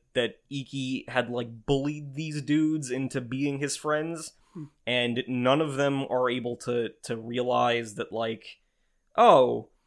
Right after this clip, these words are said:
Speaker 1: a friend shouldn't treat you like shit,
Speaker 2: Hmm.
Speaker 1: and that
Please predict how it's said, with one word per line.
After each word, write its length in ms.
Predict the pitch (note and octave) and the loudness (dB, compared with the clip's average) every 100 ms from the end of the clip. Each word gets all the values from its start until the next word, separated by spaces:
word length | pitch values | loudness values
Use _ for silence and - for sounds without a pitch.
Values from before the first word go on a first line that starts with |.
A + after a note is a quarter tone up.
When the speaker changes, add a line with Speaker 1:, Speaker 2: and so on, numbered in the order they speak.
| _ _ - | _ _ 0
Speaker 1:
a 100 | B2 | 2
friend 760 | - - E3 G3+ G3 F3 D#3 - | 0 0 4 4 2 -2 -4 -6
shouldn't 480 | - C4+ C4 G3 C3+ | -4 -4 0 -2 -2
treat 280 | C#3+ B2+ B2 | -4 -6 -8
you 200 | B2 A#2 | -8 -2
like 200 | G#2+ - | -2 -2
shit, 300 | - G2 G2 _ _ _ | -2 -2 -2 _ _ _
Speaker 2:
Hmm. 220 | D#4+ A#3 A2+ | -12 -10 -2
Speaker 1:
and 340 | B2 A#2+ A#2+ | 0 0 0
that 360 | B2+ C3 - | 4 4 4